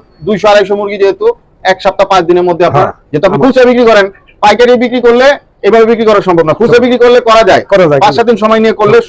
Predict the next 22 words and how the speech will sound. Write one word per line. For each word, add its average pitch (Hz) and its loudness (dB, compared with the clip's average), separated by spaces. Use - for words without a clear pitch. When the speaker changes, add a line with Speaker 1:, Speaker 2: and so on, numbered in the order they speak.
Speaker 1:
অতটা 196 -2
আপনার 196 0
এফেক্ট 180 -2
পড়ে 170 2
না। 113 -4
Speaker 2:
পড়ে 139 -2
না। 110 -8
Speaker 1:
ঠিক 165 -4
আছে, 165 -2
তো 147 -2
আপনার 208 -2
সিস্টেমটা 220 -4
আমাদের 190 0
কাছে 190 -2
খুবই 185 -2
ভালো 151 0
আছে। 139 -2
তো 196 -6
যেটা 202 2
বলছিলাম 208 0
দর্শক, 180 -4
যে - -6